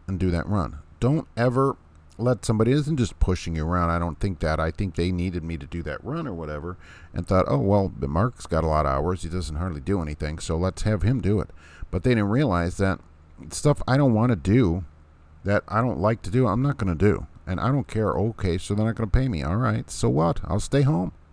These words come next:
Awesome. Now, there's probably more pressure on people that are on the road, but, uh, you know, <laughs> I'm already at my house, so what do I care? Fine, I don't have to go in. Great.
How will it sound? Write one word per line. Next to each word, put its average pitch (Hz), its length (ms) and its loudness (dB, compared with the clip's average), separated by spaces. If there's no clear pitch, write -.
Awesome. - 480 -2
Now, 110 120 4
there's 80 140 0
probably 92 260 2
more 71 180 -6
pressure 107 340 2
on 80 100 -2
people 90 260 -2
that 78 100 0
are 78 60 0
on 73 80 -4
the 69 80 -4
road, 170 420 2
but, 101 240 2
uh, 98 160 6
you 95 180 0
know, 92 260 0
<laughs> - 80 -6
I'm 92 120 -2
already 113 180 4
at 95 80 -2
my 117 140 2
house, 147 260 2
so 110 120 4
what 113 120 6
do 139 100 8
I 160 140 6
care? 60 400 -4
Fine, - 320 -2
I 87 100 4
don't 110 120 4
have 117 120 0
to 120 80 2
go 104 200 2
in. 160 160 2
Great. 135 580 2